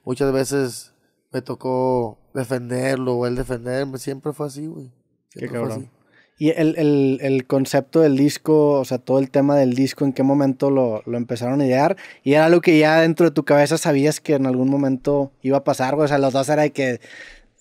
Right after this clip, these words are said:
Speaker 2: sabían
Speaker 1: Sí.
Speaker 2: que estaban construyendo un vergazo a futuro, ¿no?
Speaker 1: Sí,
Speaker 2: O sea,
Speaker 1: sí, sí.
Speaker 2: dentro del, de, de que, "Verga, si
Speaker 1: <laughs>
Speaker 2: este, este pedo se llega a arreglar, va a ser un
Speaker 1: Sí.
Speaker 2: reverendo vergazo", ¿no?
Speaker 1: Sí, sí, sí. La neta,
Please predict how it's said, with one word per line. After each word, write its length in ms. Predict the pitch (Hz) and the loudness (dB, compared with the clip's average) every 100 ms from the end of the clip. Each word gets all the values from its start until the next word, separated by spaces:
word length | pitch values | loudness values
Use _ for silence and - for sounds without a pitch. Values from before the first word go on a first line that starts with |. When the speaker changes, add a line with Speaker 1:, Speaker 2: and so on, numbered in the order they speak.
| _ - | _ -6
Speaker 2:
sabían 440 | 175 165 175 185 | 2 4 6 6
Speaker 1:
Sí. 60 | 139 | 4
Speaker 2:
que 60 | |
estaban 320 | 185 180 180 | 2 2 2
construyendo 500 | 180 190 - 156 151 | 4 2 4 2 4
un 100 | 165 | 4
vergazo 380 | 170 151 143 160 | 4 4 2 0
a 20 | |
futuro, 460 | 139 127 156 139 120 | 0 2 4 4 4
¿no? 220 | 127 151 - | 2 0 -4
Speaker 1:
Sí, 320 | - 131 131 | -12 -6 -2
Speaker 2:
O 80 | 135 | -2
sea, 160 | 131 156 | 2 4
Speaker 1:
sí, 20 | |
sí. 100 | 160 | 4
Speaker 2:
dentro 280 | 160 143 160 | 4 2 4
del, 260 | 160 151 147 | 4 4 2
de, 200 | 147 151 | 2 2
de 120 | 147 | 2
que, 120 | 151 135 | 0 0
"Verga, 280 | 131 147 | 0 0
si 140 | 123 143 | 2 4
Speaker 1:
<laughs> 0 | |
Speaker 2:
este, 280 | 160 160 165 | 4 4 2
este 200 | - 202 | 2 0
pedo 220 | 208 208 | 4 4
se 100 | 202 | 4
llega 120 | 180 | 4
a 40 | 196 | 4
arreglar, 320 | 180 165 170 | 4 4 4
va 80 | 170 | 4
a 40 | |
ser 160 | 180 165 | 4 4
un 120 | 180 | 6
Speaker 1:
Sí. 60 | |
Speaker 2:
reverendo 500 | 185 165 151 147 147 151 | 6 6 4 4 4 4
vergazo", 420 | 123 151 135 120 | 4 2 2 0
¿no? 200 | 135 180 - - - | 0 -4 -12 -20 -6
Speaker 1:
Sí, 300 | 127 131 139 | 0 2 0
sí, 220 | 131 135 | 0 -4
sí. 380 | 127 135 143 131 123 | -2 0 0 -2 -8
La 80 | 120 | -8
neta, 440 | 123 139 139 | -4 0 0